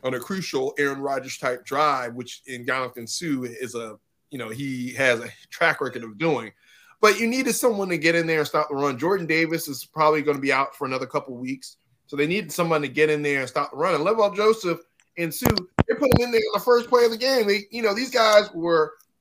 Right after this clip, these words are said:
chilling at home, you know, watching E S P N Sports Center.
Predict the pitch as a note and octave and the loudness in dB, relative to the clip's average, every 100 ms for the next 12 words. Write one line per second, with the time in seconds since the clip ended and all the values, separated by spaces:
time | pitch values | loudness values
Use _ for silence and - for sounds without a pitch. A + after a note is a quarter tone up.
0 | - - - B3 A#3 G#3+ F3+ E3 G#3 G#3+ | -20 -16 -6 0 2 2 0 -2 0 0
1 | E3 D3 E3 _ _ _ _ - G3 E3+ | 0 -4 -8 _ _ _ _ -6 0 4
2 | F#3+ F#3+ G3+ F#3 F#3+ F3+ F3+ F#3 E3+ - | 6 4 0 -2 0 0 -2 -2 -2 -2
3 | G#3+ A3 A3 E3+ C#3+ C#3 | 4 4 4 -4 -2 -4